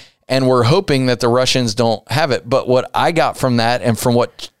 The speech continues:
the C C P's been saying today about that testimony yesterday is they have proof, the Russians have proof that the U S had bioweapons labs. Now, that's Russia saying that,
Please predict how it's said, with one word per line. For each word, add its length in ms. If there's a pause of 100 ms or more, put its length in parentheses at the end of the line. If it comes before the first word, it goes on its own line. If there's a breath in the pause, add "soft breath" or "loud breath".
the 160
C 180
C 200
P's 280
been 200
saying 320
today 400 (240 loud breath)
about 280
that 160
testimony 520
yesterday 640 (360 loud breath)
is 340
they 200
have 280
proof, 640
the 120
Russians 420
have 320
proof 500 (340 soft breath)
that 220
the 240
U 240
S 160
had 220
bioweapons 600
labs. 420 (360 soft breath)
Now, 300
that's 240
Russia 340
saying 300
that, 320